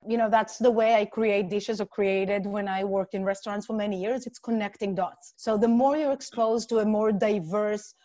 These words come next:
forums, peoples, ingredients, technologies, that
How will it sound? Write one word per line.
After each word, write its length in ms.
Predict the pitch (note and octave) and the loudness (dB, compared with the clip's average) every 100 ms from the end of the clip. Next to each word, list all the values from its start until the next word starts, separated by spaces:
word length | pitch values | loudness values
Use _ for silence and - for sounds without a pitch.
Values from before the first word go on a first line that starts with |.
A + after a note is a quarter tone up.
| _ _ | _ _
forums, 920 | - B3 A#3 A3 G3+ G3 F#3+ F#3 - _ - | -4 2 2 2 0 -2 -4 -6 -10 _ 0
peoples, 760 | B3 A#3+ A3 G3 F#3+ F#3+ F#3 - _ | 0 2 2 2 2 0 -6 -12 _
ingredients, 1160 | F#3+ A3+ G3 A#3 B3 A#3 A#3 G#3+ G3 F#3+ F#3+ - | -2 0 2 4 4 4 2 2 0 -4 -8 -12
technologies, 960 | - - A#3 A3 A3+ A#3 G#3 A3+ G#3 - _ _ | -10 -4 0 0 2 0 2 0 -2 -8 _ _
that 180 | G3+ B3 | -6 -6